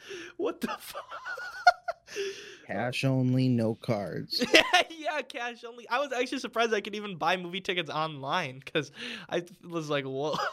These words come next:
Speaker 1: <laughs> what?" And then they
Speaker 2: You're
Speaker 1: were
Speaker 2: gonna
Speaker 1: just
Speaker 2: come in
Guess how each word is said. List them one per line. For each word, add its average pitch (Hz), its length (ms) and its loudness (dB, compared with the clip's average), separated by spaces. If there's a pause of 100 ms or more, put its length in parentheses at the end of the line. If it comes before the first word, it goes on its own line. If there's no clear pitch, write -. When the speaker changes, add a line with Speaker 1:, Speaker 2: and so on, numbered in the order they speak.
(420)
Speaker 1:
<laughs> 175 200 -4
what?" 156 460 -4 (2250)
And 196 120 0
then - 0 -
they 214 120 6
Speaker 2:
You're 220 80 4
Speaker 1:
were 208 80 6
Speaker 2:
gonna 123 120 6
Speaker 1:
just 117 120 2
Speaker 2:
come 131 260 4
in 117 260 2